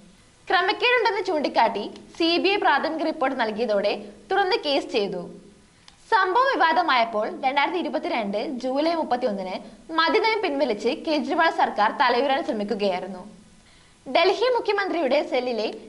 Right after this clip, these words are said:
സി സി ടി വി ക്യാമറകളിലൂടെ ഇരുപത്തിനാല് മണിക്കൂറും നിരീക്ഷണത്തിലാണ് ജയിൽ അധികൃതർ അറിയിച്ചു. പഞ്ചസാരയുടെ അളവ് സാധാരണ നിലയിലാകുന്നതുവരെ ഉച്ചഭക്ഷണത്തിനും അത്താഴത്തിനും വീട്ടിൽ പാകം ചെയ്ത ഭക്ഷണം കഴിക്കാൻ കെജ്രിവാളിന് അനുമതിയുണ്ട്.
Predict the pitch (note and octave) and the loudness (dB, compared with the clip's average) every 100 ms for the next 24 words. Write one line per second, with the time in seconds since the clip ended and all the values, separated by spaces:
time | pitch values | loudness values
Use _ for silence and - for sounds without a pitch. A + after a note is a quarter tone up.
0 | - - E4+ E4+ F#4+ G4+ G#4 F#4+ C4+ B3 | -12 -2 -2 0 0 0 0 2 2 2
1 | C4 C#4 C4 G3 G3 - - - D#4+ F#4+ | 2 0 -2 -2 -2 -6 -12 -6 0 0
2 | G#4 A4+ G4+ F#4+ C#4+ B3 A3+ A3 A3 - | 2 2 2 2 0 -2 -2 -2 -4 -14
3 | - D4+ D#4 F#4 G#4 G4+ D4 G#3+ A3 B3+ | -8 -4 -2 -2 -2 -2 0 0 -2 0
4 | B3 C4 B3 B3 A#3+ B3 G#3 G3 G3+ G3 | 0 0 0 -2 -2 -2 -2 -2 -8 -12
5 | E3+ - - - _ - - _ _ - | -12 -16 -20 -20 _ -20 -20 _ _ 0
6 | F4 A#4 B4 A4+ A4+ G#4+ C#4 C4+ B3 F#4+ | 2 2 4 4 4 4 4 4 2 2
7 | - C4+ B3+ D4+ F4 C4+ A#3+ A3+ A3+ A3 | 2 4 4 2 0 -2 2 2 0 -6
8 | G#3+ G3+ G3 D4+ - - D#4 E4 G4+ G4+ | -4 -4 -4 -6 -14 -10 -8 -4 0 0
9 | G4+ D4 A3+ B3 - A#3+ B3+ D#4+ D#4 D4+ | 0 -4 -4 -6 -6 -2 -2 2 2 2
10 | C4 A3+ - - - D#4 F#4 F#4+ A#4 G4+ | -2 -8 -10 -18 -12 -2 0 0 2 4
11 | E4+ F#4 F4 D#4+ B3 A#3 B3 D4+ B3+ G3+ | 2 0 -2 0 0 0 -6 -4 -4 -2
12 | G3 C#4 C#4+ C#4 A#3 C#4+ C4+ C4+ G#3+ A3+ | -4 -4 -4 -4 0 0 0 -2 -4 -6
13 | A3 F#3 F3 | -4 -4 -6